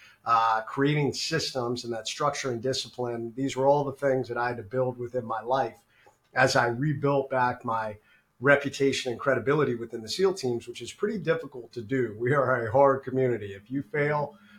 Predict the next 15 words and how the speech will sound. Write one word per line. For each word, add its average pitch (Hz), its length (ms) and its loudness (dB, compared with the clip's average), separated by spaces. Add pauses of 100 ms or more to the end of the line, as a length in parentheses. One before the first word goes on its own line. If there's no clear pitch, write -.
(240)
um, 113 760 0 (140)
you 131 80 -4
know, 120 340 0
I 131 120 2
know 139 160 6
a - 20 6
lot 127 200 6
of 139 80 0
guys 131 280 4
who 131 140 -4
have 117 120 -6
failed 131 320 2
who 120 120 -2
just 117 240 -8
left. 120 480 0